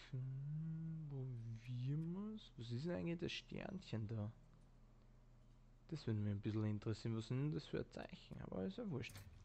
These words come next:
Probieren wir das einmal. Kaufen wir das. Ja, das kaufen wir.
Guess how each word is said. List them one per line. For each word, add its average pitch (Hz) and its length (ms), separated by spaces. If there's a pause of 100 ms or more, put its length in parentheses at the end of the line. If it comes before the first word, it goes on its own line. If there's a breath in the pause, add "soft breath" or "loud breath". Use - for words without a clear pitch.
(160)
Probieren 120 300
wir 120 80
das 104 180
einmal. 104 300 (880)
Kaufen - 260
wir - 220
das. - 220 (260)
Ja, - 300
das - 200
kaufen 98 340
wir. 107 80